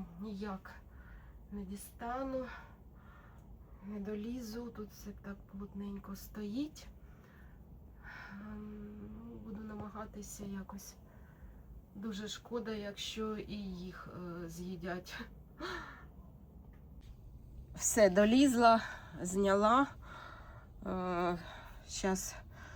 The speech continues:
прийду додому. Ну, вони, вони ще тверді. Немає сенсу різати і показувати, що всередині. Це вже... я зроблю у наступному відео. Я думаю, що вони полежать.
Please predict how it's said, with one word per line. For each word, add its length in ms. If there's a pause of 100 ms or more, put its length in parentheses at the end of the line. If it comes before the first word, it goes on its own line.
(540)
прийду 320
додому. 600 (120)
Ну, 140
вони, 480
вони 300
ще 320
тверді. 580 (640)
Немає 380
сенсу 960
різати 460
і 40
показувати, 720
що 180
всередині. 720
Це 240
вже... 360 (600)
я 220
зроблю 800
у 80
наступному 1000
відео. 540 (640)
Я 160
думаю, 320
що 200
вони 240
полежать. 640